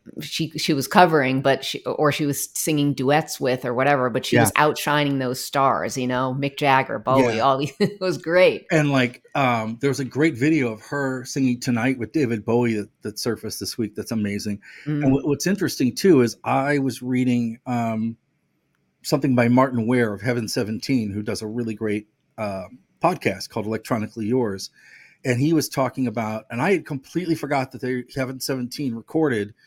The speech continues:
Speaker 2: two songs with Tina Turner, right?
Speaker 1: Oh, okay. Yeah, I did, I didn't
Speaker 2: Um, and they talked about, like,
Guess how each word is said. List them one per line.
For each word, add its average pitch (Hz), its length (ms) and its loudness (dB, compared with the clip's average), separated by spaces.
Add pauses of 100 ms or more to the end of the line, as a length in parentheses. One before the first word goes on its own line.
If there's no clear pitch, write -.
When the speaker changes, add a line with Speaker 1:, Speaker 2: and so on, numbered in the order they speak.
(200)
Speaker 2:
two 160 180 4
songs 139 380 -2
with 113 100 -12
Tina 120 240 -2
Turner, 139 420 -8 (360)
right? 123 220 0
Speaker 1:
Oh, 160 280 -4
okay. 147 280 -12
Yeah, 151 140 -10
I 147 60 -12
did, 156 200 -14
I 156 40 -16
didn't 156 60 -4 (180)
Speaker 2:
Um, 117 440 -2 (440)
and 131 540 -2
they 135 260 -2
talked 135 320 -8
about, 120 320 -4
like, 107 280 -4